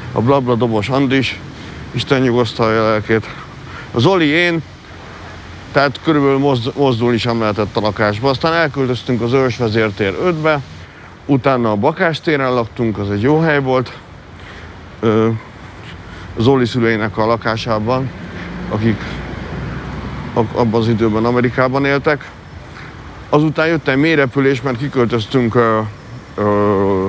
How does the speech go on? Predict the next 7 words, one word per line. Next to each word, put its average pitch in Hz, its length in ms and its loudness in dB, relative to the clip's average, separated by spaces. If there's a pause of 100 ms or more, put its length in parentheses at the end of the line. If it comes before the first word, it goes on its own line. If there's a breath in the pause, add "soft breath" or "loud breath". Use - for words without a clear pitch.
Ferihegy 117 420 2
közelébe, 120 640 2 (1600)
a - 40 -6
Csévézi 127 540 4
utcába. 156 680 2 (1600 loud breath)
Majd, 135 400 4
ö, 139 220 2